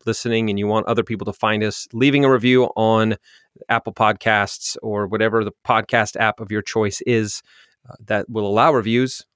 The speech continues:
Leave that review because it helps other people find us. So, uh,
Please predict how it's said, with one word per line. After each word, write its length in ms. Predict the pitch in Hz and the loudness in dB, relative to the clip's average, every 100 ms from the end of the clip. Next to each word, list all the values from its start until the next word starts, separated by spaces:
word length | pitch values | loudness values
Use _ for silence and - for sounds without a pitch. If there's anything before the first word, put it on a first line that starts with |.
| _ | _
Leave 220 | 127 185 | 0 4
that 120 | 175 139 | 4 2
review 300 | 151 170 110 | 4 2 2
because 580 | 113 123 117 110 - - | 0 2 2 2 -2 -6
it 140 | 120 | -2
helps 180 | 123 117 | -2 -2
other 140 | 110 | -4
people 200 | 101 98 | -6 -10
find 260 | - 95 90 | -8 -8 -8
us. 220 | - - | -14 -16
So, 280 | - 95 101 _ - _ | -14 -12 -12 _ -20 _
uh, 100 | - | -20